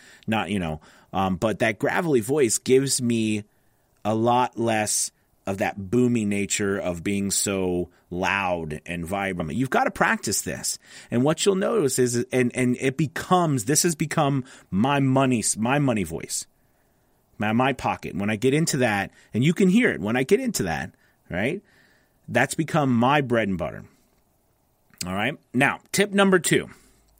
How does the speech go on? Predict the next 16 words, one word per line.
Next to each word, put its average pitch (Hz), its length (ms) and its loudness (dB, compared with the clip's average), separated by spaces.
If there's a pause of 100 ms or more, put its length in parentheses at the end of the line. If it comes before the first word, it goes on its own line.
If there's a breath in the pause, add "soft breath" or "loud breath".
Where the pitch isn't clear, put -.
(720 soft breath)
When 165 320 2
we 254 160 2
are 220 120 4
speaking 151 920 2
authoritative 127 960 2 (120)
and 104 180 -2
confidently, 117 840 0 (1800)
one 175 380 2
thing 170 300 0
that 120 180 2
we 135 200 4
are 196 80 2
taught - 640 -4 (340)
all 117 200 0
the 165 60 0
time 123 460 0